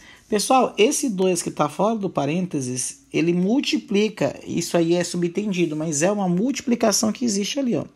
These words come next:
Sinal de vezes. Então, isso é uma expressão numérica, você faz a conta ali do parênteses, dá onze, dois mais nove.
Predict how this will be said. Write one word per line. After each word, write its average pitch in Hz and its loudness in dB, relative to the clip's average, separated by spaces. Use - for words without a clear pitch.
Sinal 170 2
de 190 -4
vezes. 165 -2
Então, - 2
isso 202 0
é 226 0
uma 220 0
expressão 196 0
numérica, 156 0
você 170 -2
faz 180 2
a 165 0
conta 165 -2
ali 147 0
do 139 -4
parênteses, 139 0
dá 156 4
onze, 156 0
dois 151 0
mais 185 -2
nove. 135 -4